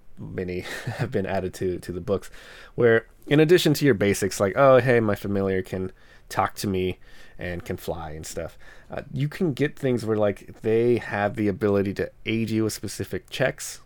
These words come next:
You know, they can help you with recalling knowledge or with influencing people with diplomacy and stuff like that. Uh, they, they can cover a lot of extra little niches in, in, in your skills or, or supplement them.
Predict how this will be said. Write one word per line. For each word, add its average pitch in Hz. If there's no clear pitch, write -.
You -
know, 80
they 90
can 95
help -
you 90
with 90
recalling 95
knowledge 87
or 92
with 90
influencing 98
people 92
with 87
diplomacy 90
and 92
stuff -
like 92
that. 95
Uh, 90
they, 123
they 139
can 147
cover 120
a -
lot 101
of 101
extra -
little 104
niches 107
in, 101
in, 95
in 92
your 90
skills 156
or, 196
or 90
supplement 131
them. 123